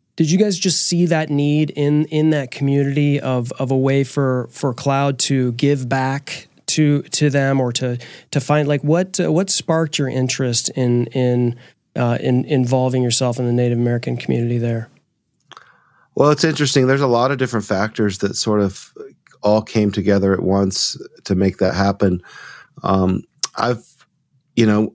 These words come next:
Speaker 2: I moved to Arizona. You guys are from Georgia. I'm from Georgia too.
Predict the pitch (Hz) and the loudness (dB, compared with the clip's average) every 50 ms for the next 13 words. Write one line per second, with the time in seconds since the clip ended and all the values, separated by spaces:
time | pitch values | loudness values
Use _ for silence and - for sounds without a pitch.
0 | _ - 123 135 143 147 147 139 131 - 127 101 120 120 113 101 92 110 107 110 | _ -2 0 2 4 2 2 0 0 -2 0 2 2 2 2 2 2 0 0 2
1 | 110 110 87 64 - - 131 143 151 185 175 156 120 110 - - 104 92 87 101 | 0 -2 -2 -4 -4 -2 0 2 4 4 4 2 2 -2 -2 -2 -4 -2 0 0
2 | 92 92 90 95 - - 113 135 135 - 123 107 98 - 98 92 92 87 85 90 | 0 2 0 0 -2 -2 -2 -4 -2 -2 -2 -2 0 2 2 2 2 0 -2 -4
3 | 82 - - 92 87 87 90 - - | -6 -4 -2 -2 -2 -2 -4 -8 -14